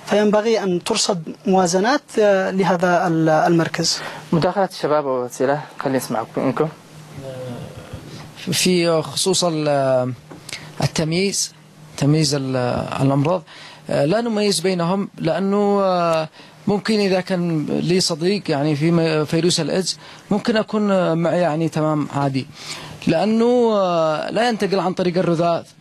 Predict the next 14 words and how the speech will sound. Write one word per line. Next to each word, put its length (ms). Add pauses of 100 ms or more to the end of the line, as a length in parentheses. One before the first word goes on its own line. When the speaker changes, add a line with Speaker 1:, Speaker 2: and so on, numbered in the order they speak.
(260)
Speaker 3:
ولا 200
ينطرق-، 500
ولا 300
ينتقل 340
عن 140
طريق 320
ال-، 180
الملامسة 760 (440)
أو 100
التقبيل 580 (240)
أو 100
عن 160
طريق 280
الأكل 360